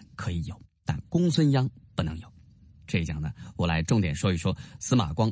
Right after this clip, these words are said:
对公孙鞅的评价。你会发现啊，虽然这么不喜欢变法，但司马光对公孙鞅竟然给出了好评，这又是怎么回事呢？公孙鞅变法十年啊，好容易等来了舆论的扭转，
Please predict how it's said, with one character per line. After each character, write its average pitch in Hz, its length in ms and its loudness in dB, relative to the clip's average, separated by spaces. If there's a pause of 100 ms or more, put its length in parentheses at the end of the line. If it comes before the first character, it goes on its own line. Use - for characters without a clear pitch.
对 87 280 -4
公 98 220 2
孙 87 180 0
鞅 80 160 -2
的 65 60 -4
评 - 220 -8
价。 - 120 -10 (680)
你 95 80 -4
会 101 100 -2
发 156 140 2
现 - 180 -2
啊， - 140 -10 (340)
虽 - 180 -2
然 226 220 2
这 320 160 0
么 220 140 2
不 165 140 0
喜 - 180 -2
欢 98 180 2
变 110 240 4
法， 80 180 -6 (180)
但 135 180 4
司 226 140 0
马 82 200 2
光 170 300 2
对 135 180 2
公 214 260 2
孙 220 180 4
鞅 208 200 2 (220)
竟 - 160 2
然 147 160 4
给 85 180 -2
出 - 140 -2
了 185 80 2
好 87 320 -6
评， - 400 -2 (420)
这 - 180 2
又 95 140 2
是 76 140 -6
怎 - 120 -4
么 78 80 -2
回 90 140 -2
事 101 180 2
呢？ 85 100 -2 (1500)
公 139 160 4
孙 131 120 6
鞅 123 140 4 (200)
变 90 180 2
法 80 160 -4
十 - 180 0
年 92 180 2 (200)
啊， 90 140 -6
好 - 200 -8
容 85 180 0
易 113 80 2
等 82 180 -4
来 80 140 -2
了 87 180 0
舆 85 120 0
论 107 160 4
的 87 120 0
扭 90 180 2
转， 95 200 -2